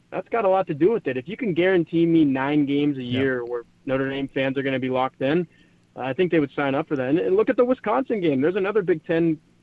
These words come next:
Speaker 1: team. You look at the Wisconsin game last year. I know it was played at Soldier Field and, you know, it had a different feel to it, but, you know, that felt pretty special. M-, maybe they can meet in the middle and play in Chicago,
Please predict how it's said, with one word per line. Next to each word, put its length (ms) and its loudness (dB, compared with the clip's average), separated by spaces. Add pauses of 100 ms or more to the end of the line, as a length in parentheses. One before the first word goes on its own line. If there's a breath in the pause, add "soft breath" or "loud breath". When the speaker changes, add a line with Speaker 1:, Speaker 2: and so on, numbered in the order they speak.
(100)
Speaker 1:
team. 400 0
You 160 -2
look 120 -2
at 60 -6
the 60 2
Wisconsin 420 -4
game 140 2
last 240 0
year. 100 2
I 20 2
know 140 4
it 40 2
was 100 0
played 220 0
at 100 -2
Soldier 280 0
Field 420 4
and, 180 0 (400 soft breath)
you 60 0
know, 100 2
it 60 -2
had 140 -2
a 40 2
different 360 -2
feel 200 2
to 180 2
it, 120 -2
but, 180 0 (240)
you 120 0
know, 80 2
that 200 0
felt 200 0
pretty 240 -4
special. 380 -4
M-, 300 -4
maybe 280 0
they 100 2
can 140 -2
meet 180 -2
in 180 -6
the 60 0
middle 300 0
and 80 -4
play 180 2
in 80 -2
Chicago, 640 2